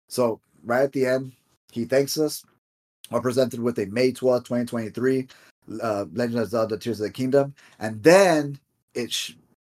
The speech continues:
it pauses, it goes back up, and we are presented with a, the long-awaited, rumored oled Zelda Switch, which is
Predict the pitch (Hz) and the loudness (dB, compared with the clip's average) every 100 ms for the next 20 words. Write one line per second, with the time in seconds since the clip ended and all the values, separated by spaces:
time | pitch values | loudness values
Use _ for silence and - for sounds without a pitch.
0 | _ _ _ _ _ - 123 120 - 156 | _ _ _ _ _ -8 -8 -8 0 4
1 | 175 180 139 101 131 135 131 131 147 147 | 4 2 -6 0 2 2 2 0 4 2
2 | 143 117 127 127 123 110 123 120 113 117 | 2 -4 0 0 0 -2 -4 -4 -2 -2
3 | 110 - - _ _ - 113 107 92 113 | -2 -6 -20 _ _ -4 -2 -2 -4 -2
4 | 113 135 - 170 160 127 131 139 143 131 | 2 6 6 4 2 2 8 8 8 4
5 | 98 131 151 135 127 113 - - _ _ | 4 0 2 2 0 -2 -10 -20 _ _
6 | - 143 147 135 131 127 113 120 131 120 | 6 10 10 8 6 4 2 6 6 6
7 | 117 - - 101 110 - - - - _ | -2 -4 -6 -4 -4 -6 -12 -12 -14 _
8 | _ _ _ _ _ _ 127 123 127 120 | _ _ _ _ _ _ 0 0 2 0
9 | 110 95 | 0 -4